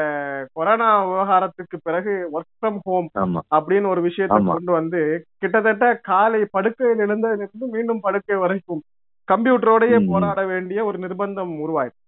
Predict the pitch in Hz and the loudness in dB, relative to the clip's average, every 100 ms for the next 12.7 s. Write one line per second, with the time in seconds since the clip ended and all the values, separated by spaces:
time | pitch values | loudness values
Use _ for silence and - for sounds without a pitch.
0 | _ _ _ _ _ _ _ 170 180 202 | _ _ _ _ _ _ _ -2 2 4
1 | 208 220 175 156 143 214 - 175 202 196 | 6 4 2 0 0 -2 -2 -6 -4 -2
2 | 180 175 175 185 185 185 - 202 185 170 | 0 -2 -4 -2 -2 -2 0 2 4 2
3 | _ _ _ - 185 202 190 185 185 202 | _ _ _ -8 -2 0 0 2 2 2
4 | 180 180 180 165 175 202 196 175 175 180 | 4 2 2 -2 0 0 0 -2 -2 0
5 | 202 185 170 160 160 160 165 156 151 151 | 0 0 0 0 0 0 0 0 -2 -8
6 | _ 165 170 220 208 185 180 165 180 202 | _ -2 2 2 0 -4 -4 2 2 2
7 | 190 180 175 170 170 175 170 175 175 151 | -2 0 0 -2 -6 -4 -4 -2 -6 -4
8 | 165 156 156 160 160 143 - 180 160 156 | -4 -4 -6 -8 -10 -14 -10 -4 -4 -2
9 | 147 190 202 170 165 175 180 165 143 _ | -2 -2 -4 -6 -2 -2 0 0 0 _
10 | _ _ - 175 175 180 170 175 175 185 | _ _ -6 -2 0 0 -2 0 4 4
11 | 185 175 196 208 160 147 143 147 160 165 | 2 -2 0 2 2 2 0 -2 0 2
12 | 160 156 151 139 139 123 _ | 2 0 -4 -8 -10 -12 _